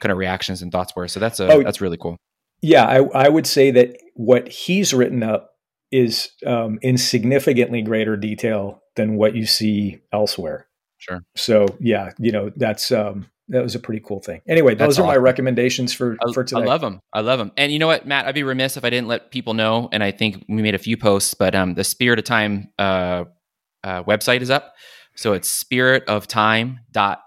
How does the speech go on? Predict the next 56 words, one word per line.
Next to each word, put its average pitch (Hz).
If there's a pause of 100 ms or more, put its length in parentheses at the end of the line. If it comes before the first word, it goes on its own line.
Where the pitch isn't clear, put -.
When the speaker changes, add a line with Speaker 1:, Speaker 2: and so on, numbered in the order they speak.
(120)
Speaker 1:
co 127
dot 101
C 113
O. 127
So 98
spirit 110
of 107
time 104
dot 101
C 117
O. 98 (440)
Uh, 107
check -
it 320
out, 302
guys. 165 (140)
Uh, 123
let 147
us 175
know 208
what 202
you 160
think. - (240)
We 123
had 156
a 139
lot 139
in 127
development, 120 (140)
and 113
actually, 117
Matt 110
and 107
I 110
have 110
been 107 (460)
working 120
behind 107
the 101
scenes. 131
I 110
think 107
we 107
referenced 107
it 113
maybe 107
on 104
the 98
last 104
episode, 107
trying 101
to 92
bring 104
some 101
new 101
stuff, -